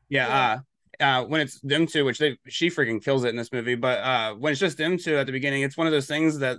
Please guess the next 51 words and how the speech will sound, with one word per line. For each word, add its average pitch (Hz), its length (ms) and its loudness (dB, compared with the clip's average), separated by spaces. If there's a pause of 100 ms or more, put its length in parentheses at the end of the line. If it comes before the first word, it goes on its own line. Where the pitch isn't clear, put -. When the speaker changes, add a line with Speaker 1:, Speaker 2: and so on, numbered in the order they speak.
(100)
Speaker 1:
like, 123 280 -2
the 131 100 -4
score 170 420 0
could 156 160 -2
either 147 160 2
make 139 180 0
this 139 180 -8
film 143 340 -2
feel 139 340 0
like 131 200 0 (480)
this 143 140 0
is 139 100 0
the 139 60 0
beginning 143 280 2
of 131 100 2
a 123 80 0
meet 143 300 2
cute, 180 260 0
or 139 140 2
it 131 60 -4
can 147 100 -2
make 139 140 0
it 131 140 -2
feel 143 160 0
like 131 160 0
it's 127 120 -4
actually 135 280 -2
the 127 60 -2
beginning 131 260 0
of 123 60 -4
something 123 220 -8
creepy, 143 320 -2
which, 139 120 2
of 147 100 -2
course, 185 240 2
you 151 60 0
know, 127 260 0 (340)
to - 60 -6
most 147 220 2
women, 147 240 2
this 135 140 -2
situation 131 420 -2
feels 123 200 -6
creepy 135 360 -2
regardless, 113 600 0
you 143 60 -2
know 135 80 2
what 123 100 2
I 123 40 0
mean? 123 280 0
But, 117 260 0